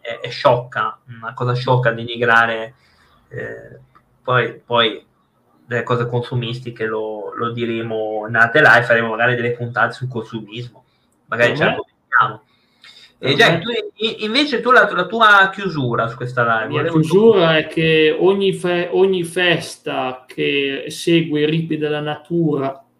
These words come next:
Speaker 2: è sacra di per sé ed è scientifica, perché segue i moti,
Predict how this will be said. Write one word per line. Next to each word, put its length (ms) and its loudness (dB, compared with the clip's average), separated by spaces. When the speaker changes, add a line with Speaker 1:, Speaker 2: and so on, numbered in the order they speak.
Speaker 2:
è 140 -10
sacra 500 2
di 200 2
per 200 -2
sé 500 2
ed 200 -4
è 80 4
scientifica, 880 -4
perché 260 -10
segue 720 0
i 160 -6
moti, 640 2